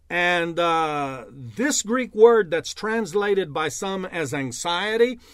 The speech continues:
and actually some, uh, um, uh, versions say, "Do not be anxious about your life." This is verse twenty-five,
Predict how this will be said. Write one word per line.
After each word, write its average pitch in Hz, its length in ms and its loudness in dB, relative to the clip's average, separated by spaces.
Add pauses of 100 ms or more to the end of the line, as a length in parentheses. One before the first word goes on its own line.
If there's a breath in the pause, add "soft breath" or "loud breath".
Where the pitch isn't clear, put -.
(160 loud breath)
and 156 180 -8
actually 190 480 -4
some, 190 560 -4 (340 soft breath)
uh, 131 640 -6
um, 107 680 -10 (760)
uh, 123 80 -14 (880)
versions 165 760 6
say, 180 200 -2
"Do 156 160 -2
not 196 240 -2
be 208 240 -6
anxious 226 760 2
about 139 460 -6
your 120 180 -2
life." 110 300 -8
This 147 160 -14
is 143 80 -14
verse 147 220 -6
twenty-five, 127 640 -10